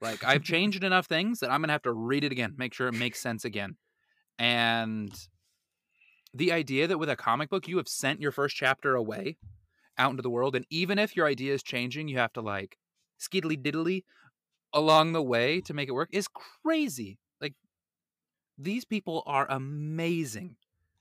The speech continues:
Speaker 2: They really
Speaker 1: I,
Speaker 2: are.
Speaker 1: I can't even imagine getting started on something like Saga on issue one and foreshadowing things that are gonna be happening sixty-one issues later. Like, can you imagine being like, "Oh, yeah, this is gonna pay off in chapter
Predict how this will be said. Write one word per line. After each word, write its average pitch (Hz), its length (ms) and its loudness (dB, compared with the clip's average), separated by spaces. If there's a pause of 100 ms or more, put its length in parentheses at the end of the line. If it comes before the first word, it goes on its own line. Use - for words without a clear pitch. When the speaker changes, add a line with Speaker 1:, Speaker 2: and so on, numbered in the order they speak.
(180)
Speaker 2:
They 131 80 0
really 123 260 2
Speaker 1:
I, - 0 -
Speaker 2:
are. - 120 -4
Speaker 1:
I - 20 -6
can't 214 240 2
even 170 200 0
imagine 135 520 -4 (460)
getting 143 280 0
started 131 360 4
on 127 120 0
something 135 240 0
like 131 180 0
Saga 127 680 2
on 123 220 0
issue 131 320 -4
one 113 380 -2 (800)
and 120 540 0 (360)
foreshadowing 123 840 4
things 117 240 -4
that 113 60 -8
are 117 40 -6
gonna 117 120 -4
be 110 80 -4
happening 110 500 -4 (100)
sixty-one 143 760 -6
issues 113 380 -12
later. - 320 -18 (1200)
Like, 127 80 -6
can 170 80 -2
you 202 80 2
imagine 175 280 4
being 156 120 -2
like, 135 160 0
"Oh, 240 100 2
yeah, 240 200 -2
this 202 180 -6
is 233 80 -10
gonna 170 160 -4
pay 147 100 -6
off 139 160 -4
in 131 60 -12
chapter 131 300 -8